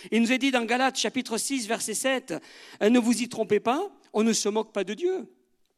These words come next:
Ce qu'un homme aura semé, il le moissonnera aussi. » Et la question pourrait être posée ce matin, «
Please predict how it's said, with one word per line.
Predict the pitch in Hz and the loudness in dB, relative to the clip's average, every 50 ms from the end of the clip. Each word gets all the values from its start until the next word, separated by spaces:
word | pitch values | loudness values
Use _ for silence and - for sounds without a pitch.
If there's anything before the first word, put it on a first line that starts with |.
| _ - | _ -12
Ce | - - 190 | -10 -8 -6
qu'un | 180 175 196 185 208 | -6 -4 -4 -2 -2
homme | 226 233 220 | -2 -2 -4
aura | 180 185 165 | -4 -4 -6
semé, | - - 143 135 185 240 | -8 -8 -8 -6 -6 -4
il | 220 | -6
le | 214 | -6
moissonnera | 214 208 190 - 214 220 214 220 226 | -8 -8 -12 -12 -14 -14 -14 -14 -14
aussi. » | 233 226 - 277 233 190 _ _ _ _ _ _ _ _ _ _ _ _ _ _ _ _ _ _ _ _ _ _ _ _ _ _ _ _ _ _ _ _ _ _ _ _ _ _ _ _ _ _ _ _ _ _ _ _ _ _ _ _ _ _ _ _ _ _ _ _ _ _ _ _ _ _ _ _ _ _ _ - 202 - | -14 -14 -14 -16 -16 -18 _ _ _ _ _ _ _ _ _ _ _ _ _ _ _ _ _ _ _ _ _ _ _ _ _ _ _ _ _ _ _ _ _ _ _ _ _ _ _ _ _ _ _ _ _ _ _ _ _ _ _ _ _ _ _ _ _ _ _ _ _ _ _ _ _ _ _ _ _ _ _ -12 -6 -2
Et | - 202 208 208 - 240 | 0 0 0 0 -2 -2
la | 208 208 | -2 0
question | - 226 196 - - 269 254 247 220 185 - - - | 0 0 -2 -2 0 0 0 0 0 -2 -4 -8 -10
pourrait | - 180 190 185 | -8 -8 -6 -4
être | 220 190 - | -4 -4 -2
posée | - 214 226 185 208 247 240 196 | 0 0 0 0 0 -2 -2 -2
ce | - - | -4 -2
matin, « | 196 202 190 - 247 277 | -2 -2 0 2 2 0